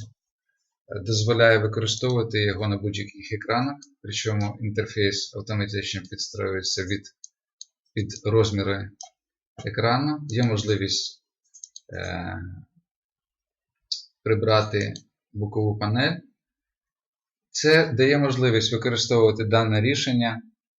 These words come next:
е, не тільки на комп'ютерах, а й на смартфонах, на планшетах, без необхідності створення окремих мобільних додатків, їх встановлення. Єдине рішення може бути використов-, використано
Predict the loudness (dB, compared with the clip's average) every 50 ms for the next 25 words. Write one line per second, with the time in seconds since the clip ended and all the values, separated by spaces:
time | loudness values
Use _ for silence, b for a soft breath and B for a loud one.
0 | _ _ _ _ _ _ _ _ _ _ _ -12 -8 -6 -6 -4 -4 -2 -2 -2
1 | -2 -2 -4 -6 -8 -10 -16 -20 -20 -20 _ _ _ _ _ _ -4 -2 0 0
2 | 2 0 0 0 2 2 2 2 2 0 -2 -2 -4 -2 -2 -2 -2 -2 -4 -6
3 | -4 -2 0 2 2 2 0 -2 -2 -4 -4 -4 -4 -2 -2 0 0 -2 -2 -2
4 | -2 0 2 2 2 2 0 -2 -2 -2 -4 -8 -8 -6 -2 2 2 4 4 4
5 | 4 2 2 0 -2 -2 0 0 0 0 0 -2 -2 0 0 0 -2 -4 -8 _
6 | _ _ _ _ _ _ _ _ _ _ _ -10 -8 -6 0 4 4 4 4 4
7 | 4 4 4 4 4 4 4 6 4 4 0 -2 -2 2 2 2 2 2 0 0
8 | 0 0 2 2 2 2 0 -2 -4 -4 -4 -4 -8 -10 -8 -8 -6 -6 -6 -4
9 | -2 0 2 2 4 2 2 2 2 0 0 -2 -4 b b b b b _ _
10 | _ _ _ _ _ -2 0 2 6 8 8 8 8 8 6 4 4 2 2 2
11 | 2 2 2 2 2 0 2 2 2 0 0 -2 -6 -6 -6 -4 -4 -4 -6 -6
12 | -6 -6 -6 -6 -4 -2 -2 -2 -2 -4 -8 -12 -10 -10 -8 -6 -6 -8 -8 -8
13 | -4 -2 -2 0 -2 -4